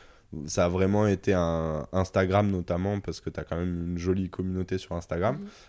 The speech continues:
Speaker 1: Est-ce que c'est ça qui t'a permis de te lancer, ou c'est le fait de devenir photographe pro ? Et, et est-ce que c'est les projets qui ont nourri ton compte, ou c'est ton compte qui a p-, qui t'a donné envie de créer des projets et, euh, et que le fait d'avoir, euh,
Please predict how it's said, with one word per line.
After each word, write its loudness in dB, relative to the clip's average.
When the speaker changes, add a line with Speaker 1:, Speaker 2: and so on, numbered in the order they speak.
Speaker 1:
Est-ce -2
que 2
c'est 0
ça 4
qui -14
t'a 2
permis 2
de 0
te 0
lancer, 6
ou 4
c'est 0
le 0
fait -2
de 0
devenir 0
photographe -2
pro ? 0
Et, 0
et 4
est-ce 2
que 8
c'est 4
les 6
projets 8
qui -4
ont 4
nourri 4
ton -4
compte, -4
ou -4
c'est -4
ton -2
compte -2
qui -4
a -2
p-, -14
qui -16
t'a 0
donné 8
envie 4
de -10
créer 4
des 2
projets 2
et, 4
euh, 4
et 4
que -2
le 2
fait 2
d'avoir, 4
euh, 0